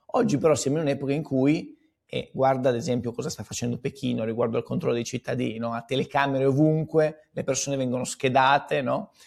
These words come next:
C'è uno score di affidabilità dei cittadini in funzione di quello che fanno, una cosa che avrebbero sognato diverse dittature del passato, ma che oggi in realtà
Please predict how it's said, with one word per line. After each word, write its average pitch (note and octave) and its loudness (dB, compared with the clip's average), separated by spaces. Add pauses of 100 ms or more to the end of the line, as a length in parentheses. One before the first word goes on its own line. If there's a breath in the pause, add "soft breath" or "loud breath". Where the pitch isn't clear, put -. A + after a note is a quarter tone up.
(180 soft breath)
C'è - -4
uno C#3 2
score C3 4
di A#2+ 2
affidabilità A#2+ 2
dei B2+ -2
cittadini B2 -4
in A#2+ -4
funzione - -8
di A2+ -8
quello - -10
che C#3 -16
fanno, C3 -4 (100)
una C#3+ -2
cosa C#3+ 0
che - -6
avrebbero C3 2
sognato C#3 0
diverse A#2+ -6
dittature A#2+ -6
del A#2+ -4
passato, C#3 -4 (120)
ma - -10
che - 2
oggi D3 4
in C#3 2
realtà C#3 -2